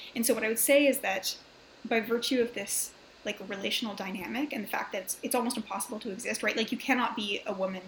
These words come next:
in a vacuum, right? You were always a woman in relation to other women, in another re-, in relation to other communities of women. Um, so by virtue of that, I think we've learned to rely heavily on defining ourselves in relation to other women.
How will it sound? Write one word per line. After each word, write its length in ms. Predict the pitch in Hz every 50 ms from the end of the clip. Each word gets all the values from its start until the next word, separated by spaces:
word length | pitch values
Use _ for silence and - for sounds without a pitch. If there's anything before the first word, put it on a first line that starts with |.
| 185 - -
in 140 | 208 185 175
a 60 | 175
vacuum, 440 | 170 175 - 185 - - 190 - 214
right? 140 | 202 208 220
You 100 | 208 202
were 120 | 196 -
always 380 | - 214 208 208 208 202 196 -
a 80 | -
woman 220 | 185 180 180 185 180 -
in 140 | 196 190 190
relation 340 | 190 190 190 185 - - 185
to 100 | 180 -
other 140 | 175 175 185 180
women, 300 | 196 226 240 240 240 233
in 160 | - - - - -
another 200 | 202 190 196 220
re-, 120 | 202 196 196 - - - -
in 120 | 226 214
relation 280 | 202 196 202 185 - 208
to 40 | 196
other 100 | 190 185 180
communities 560 | - - 208 214 214 214 220 220 220 226 226 - - - - - - - -
of 120 | 226 214
women. 440 | 233 220 214 220 220 226 226 254 269 - - - - - - -
Um, 540 | - 202 196 190 196 190 185 185 185 190 220 - - - - - - - - -
so 180 | - - 262 262
by 140 | 262 233
virtue 320 | 220 214 240 262 - - 269
of 80 | 269
that, 120 | 262 202 -
I 80 | 208
think 280 | 208 - - 220 220 - -
we've 240 | 240 226 208 - -
learned 460 | 202 202 202 202 202 202 202 202 - - -
to 520 | - - - 196 190 185 185 180 185 180 - - - - - - - - - - - - - - - - 202
rely 360 | 208 208 196 196 190 190 196
heavily 540 | 214 - - 208 202 202 202 196 196 196 -
on 220 | - 190 185 185 - -
defining 540 | 185 - - - 180 196 220 233 233 220
ourselves 720 | 190 185 - - - - - - - - - - - - - - - -
in 180 | - 220 202 190
relation 400 | 190 190 190 190 190 - - 190
to 140 | 180 - -
other 140 | 214 - 180
women. 460 | 175 - 117 - 90 - - - 220